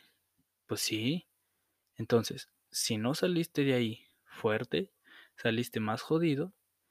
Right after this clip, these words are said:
y, y puede que todavía llegue otra persona y te diga, "Es que tú no vales esto, es que tú no vales lo otro". Pues, ahí te van a traer como su perro.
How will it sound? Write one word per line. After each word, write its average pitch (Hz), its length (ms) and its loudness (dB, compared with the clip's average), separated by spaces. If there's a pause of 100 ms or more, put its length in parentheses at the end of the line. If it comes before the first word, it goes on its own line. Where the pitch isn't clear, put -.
(220)
y, - 100 -20 (240)
y 120 160 2
puede 117 340 2
que 156 140 2
todavía 120 260 2
llegue 131 360 0 (140)
otra 117 360 0
persona - 680 -4 (440)
y 120 120 -6
te 107 120 0
diga, 107 340 -2 (440)
"Es - 120 -2
que - 100 0
tú 120 100 -4
no 113 80 -2
vales 113 220 0
esto, 147 400 0
es - 120 -8
que - 80 -8
tú 123 120 -2
no 113 160 0
vales 110 180 -2
lo 127 100 4
otro". 151 300 -2 (760)
Pues, - 280 -6 (760)
ahí 123 180 0
te - 140 -2
van 127 180 2
a 131 60 -2
traer 117 280 -2
como 120 200 -2
su - 120 -10
perro. 107 320 -2